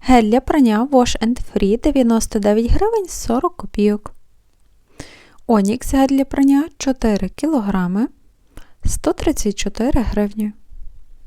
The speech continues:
Сто сорок п'ять гривень Савекс ополіскувач для тканин. Гель для прання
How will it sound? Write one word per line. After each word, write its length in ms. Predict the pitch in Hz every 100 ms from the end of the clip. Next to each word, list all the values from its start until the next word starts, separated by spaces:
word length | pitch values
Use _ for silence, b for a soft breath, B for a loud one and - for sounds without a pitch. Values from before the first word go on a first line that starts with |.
| - - - - B B B B
Сто 300 | - - 302
сорок 380 | - 240 208 -
п'ять 320 | 185 175 175
гривень 460 | 196 233 262 349 359
Савекс 580 | - 202 190 277 - -
ополіскувач 920 | - - 208 233 - - 294 277 -
для 260 | 208 214
тканин. 560 | - - 202 196 202 202 - - - _ _ _ _ _ _ _ _ _ _ b b b b b b b
Гель 180 | 269 254
для 160 | 254
прання 420 | 247 247 240 330